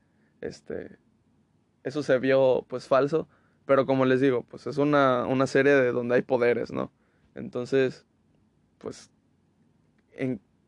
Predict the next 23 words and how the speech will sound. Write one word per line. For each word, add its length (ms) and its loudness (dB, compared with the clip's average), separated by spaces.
qué 160 2
medimos 500 2
lo 120 -2
falso? 460 -6
Eh, 120 -16
pero, 680 2
pero 200 2
sí, 200 -4
eso, 480 0
eso, 260 -8
ala, 300 0
¿no? 240 -12
Yo 160 0
dije, 240 2
"Pues, 280 -10
así 360 -2
te 160 2
mueres", 540 2
pero 240 -2
no 120 -2
se 100 -4
murió. 300 -6
Entonces, 800 -4